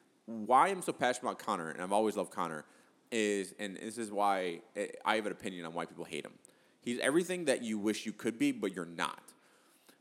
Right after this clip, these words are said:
Perfect example is, is this. Everyone told Conor,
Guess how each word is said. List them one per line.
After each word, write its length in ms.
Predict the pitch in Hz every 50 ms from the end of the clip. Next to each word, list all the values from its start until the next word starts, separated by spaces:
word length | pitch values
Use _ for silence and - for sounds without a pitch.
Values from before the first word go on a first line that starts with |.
| _ _
Perfect 240 | - - 180 180 190 180
example 300 | 147 151 147 135 135 135
is, 140 | 120 104 95
is 100 | 95 90
this. 300 | 87 92 - - - - _ _ -
Everyone 400 | 123 143 151 170 180 190 190 175
told 280 | - 160 160 151 -
Conor, 400 | - - 90 87 80 76 78 80